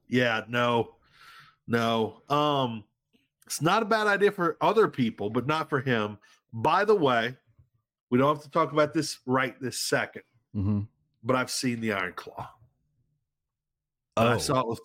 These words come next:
Speaker 1: I saw it with two people
Speaker 2: Okay.
Speaker 1: who know nothing about pro wrestling.
Speaker 2: Well, we need to talk about that.
Speaker 1: Yeah, I think we do. I
Speaker 2: Okay,
Speaker 1: think
Speaker 2: let's
Speaker 1: we
Speaker 2: talk
Speaker 1: do.
Speaker 2: about that.
Speaker 1: Okay.
Speaker 2: What
Speaker 1: Let's, so,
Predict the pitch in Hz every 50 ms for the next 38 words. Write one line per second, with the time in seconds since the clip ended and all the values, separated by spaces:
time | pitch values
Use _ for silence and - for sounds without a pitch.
0 | - - 123 120 - - 139 113 101 - - - 160 156 135 180 180 180 - -
1 | 113 104 98 - - - - - _ _ - _ - - 90 - 104 95 92 117
2 | 113 113 113 101 104 104 113 127 123 120 - 135 117 113 113 110 101 - - 113
3 | 101 95 90 - 55 - - - - - - - - _ _ _ _ _ _ _
4 | - - 117 113 113 123 135 127 123 113 95 87 - 92 87 - - - - -
5 | 69 64 - - - _ _ _ _ _ _ _ _ - 104 107 98 95 95 -
6 | 117 107 - 98 95 90 - - 107 98 - - - _ _ - 110 101 104 92
7 | 87 92 95 - 87 80 71 71 - - - - - - - - _ _ _ _
8 | - - - - 123 - - - - - _ _ _ - - _ _ _ _ _
9 | _ _ _ _ _ _ _ _ _ _ _ - 139 139 139 - - - - -
10 | - - - - 165 160 160 160 160 156 135 131 -